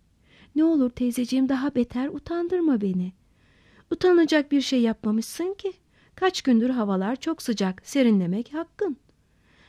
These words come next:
Sabiha Hanım tatlı tatlı, taşan bir sevgiyle bakıyordu yüzüne.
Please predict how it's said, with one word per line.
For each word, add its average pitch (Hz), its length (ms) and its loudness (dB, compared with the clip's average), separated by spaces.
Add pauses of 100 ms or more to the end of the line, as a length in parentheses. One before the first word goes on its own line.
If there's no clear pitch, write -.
(140)
Sabiha 339 420 0
Hanım 269 220 2
tatlı 240 460 -4
tatlı, 202 540 -4
taşan 262 480 0
bir 220 100 2
sevgiyle 202 580 -2
bakıyordu 180 540 -4
yüzüne. 180 380 -8